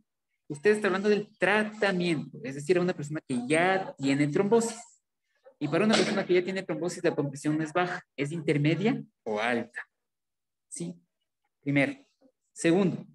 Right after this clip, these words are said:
donde dice compresión neumática intermitente. Si usted le coloca esa bomba de compresión neumática intermitente y por mala suerte ese paciente tiene una trombosis de la vena poplitea, vean ahí la,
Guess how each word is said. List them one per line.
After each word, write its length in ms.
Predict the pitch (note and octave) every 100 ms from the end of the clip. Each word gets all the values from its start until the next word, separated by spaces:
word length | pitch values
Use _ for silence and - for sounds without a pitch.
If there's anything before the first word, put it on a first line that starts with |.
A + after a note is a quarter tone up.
| _ _ _ _
donde 180 | D#3+ E3
dice 180 | F3+ G#3+
compresión 340 | F#3 E3 F#3
neumática 380 | F3+ E3 F3 F3
intermitente. 600 | D#3+ D#3+ D3 D3+ C3 - _ _ _ - - _ _
Si 120 | -
usted 180 | D3+ G#3+
le 120 | A#3+
coloca 280 | A#3+ F#3 F3+
esa 160 | F#3 D#3+
bomba 240 | D#3+ F3
de 100 | D#3+
compresión 360 | D3 C#3 - E3
neumática 400 | D3 C#3+ D3 -
intermitente 560 | C#3 C#3 B2 A#2 B2 -
y 40 | -
por 160 | C3 C#3+
mala 260 | F#3+ A#3
suerte 300 | F#3+ G3+ G3
ese 140 | F3 D#3
paciente 320 | C#3 E3 D#3
tiene 200 | - E3
una 80 | E3
trombosis 500 | D#3 C3 C#3+ D3 C#3+
de 80 | B2+
la 200 | B2 A#2
vena 420 | A#2+ D3 D#3 D#3 _
poplitea, 480 | B2 - D#3 D#3 - _ _ _ _ _ _
vean 280 | D#3+ F3+ F#3+
ahí 160 | E3
la, 320 | F3 F3 F3